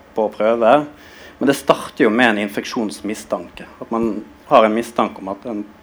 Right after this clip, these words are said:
pasient har en infeksjon. Og, og dette sammen med flere kriterier, for eksempel risikofaktorer for å utvikle sepsis. For eksempel at pasienten er, eh,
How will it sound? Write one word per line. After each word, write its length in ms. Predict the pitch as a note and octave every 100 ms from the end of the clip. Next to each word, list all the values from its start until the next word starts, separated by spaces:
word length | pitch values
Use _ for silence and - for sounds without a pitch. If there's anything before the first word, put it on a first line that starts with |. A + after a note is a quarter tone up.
| -
pasient 380 | A2 B2 B2 D#3
har 160 | A2+
en 140 | G2 F#2+
infeksjon. 560 | G2 G#2+ - F3+ A3 - - - - - - - - - - - - - -
Og, 260 | B2+ B2+ - -
og 160 | C3 B2+
dette 480 | C#3 - - A#2+ -
sammen 640 | - D#3 B2+ G#2 G2 G2
med 160 | G2+ G2+
flere 320 | B2+ G#2+ F#2+
kriterier, 480 | A2 - A2+ G#2 C3
for 140 | A#2
eksempel 460 | C3+ A2 G2+ F#2+ F2+ - - - A2+
risikofaktorer 880 | B2+ - A2+ A2 A2+ G#2+ G#2+ G2+ -
for 180 | G#2
å 80 | G#2
utvikle 480 | A#2 G2+ - - F#2
sepsis. 640 | - A#2 - D#3 D#3 - - - - - - - - -
For 160 | - A2
eksempel 240 | A2 G2+
at 80 | F#2+
pasienten 540 | G2 - G#2 G2 G#2 F2+
er, 160 | E2+ - - - - - - - -
eh, 460 | - G2 F2+ F2+